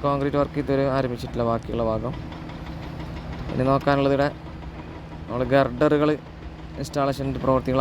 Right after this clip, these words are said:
ആരംഭിച്ചതെന്നാണ് നോക്കാനുള്ളത്. ആ, അപ്പം രണ്ടാമത്തെ ഫ്ലൈ ഓവറിൻ്റെ ഗർഡർ ഇൻസ്റ്റാളേഷൻ പ്രവർ-, വർക്കുകൾ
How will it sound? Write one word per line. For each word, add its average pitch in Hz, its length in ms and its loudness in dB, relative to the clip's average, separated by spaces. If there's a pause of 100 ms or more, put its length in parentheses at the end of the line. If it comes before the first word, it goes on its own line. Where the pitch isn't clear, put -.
ആരംഭിച്ചതെന്നാണ് 123 720 0
നോക്കാനുള്ളത്. 117 520 -2 (260)
ആ, 113 40 -2 (1080)
അപ്പം 151 200 4 (200)
രണ്ടാമത്തെ 156 540 4 (440)
ഫ്ലൈ 147 140 2 (100)
ഓവറിൻ്റെ 147 280 4 (100)
ഗർഡർ 143 340 4 (100)
ഇൻസ്റ്റാളേഷൻ 139 520 0
പ്രവർ-, 135 280 2
വർക്കുകൾ 131 400 2